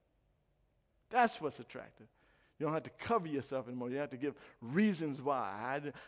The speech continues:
"I, I did this because," not just, you know, the Bible says, "Let your yes be yes and your no a no." That's all you have to do. You don't like it?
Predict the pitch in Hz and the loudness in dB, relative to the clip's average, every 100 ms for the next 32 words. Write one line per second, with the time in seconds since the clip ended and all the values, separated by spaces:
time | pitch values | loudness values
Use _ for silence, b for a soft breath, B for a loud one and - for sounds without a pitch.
0 | - 123 143 156 160 170 147 170 - 320 | -2 0 4 4 6 2 2 -4 -4 -4
1 | - - 466 453 - _ _ _ _ _ | -2 -4 -4 -8 -12 _ _ _ _ _
2 | _ b _ - 190 208 180 202 185 170 | _ b _ -6 -2 -2 -2 -4 -4 -6
3 | 165 147 175 - 135 139 208 - - 196 | -6 -6 -6 -6 -6 -6 -6 -8 -12 -8
4 | 151 147 - 143 127 120 143 170 147 131 | -6 -8 -10 -10 -10 -8 -8 -8 -10 -12
5 | - _ _ _ _ _ _ _ _ _ | -14 _ _ _ _ _ _ _ _ _
6 | _ - 117 123 143 - 151 139 - _ | _ -16 -10 -8 -8 -10 -12 -14 -18 _
7 | _ _ _ _ _ _ _ _ _ _ | _ _ _ _ _ _ _ _ _ _
8 | _ _ _ _ _ _ _ _ 110 120 | _ _ _ _ _ _ _ _ -8 0
9 | 139 151 180 196 226 | 2 6 4 4 -4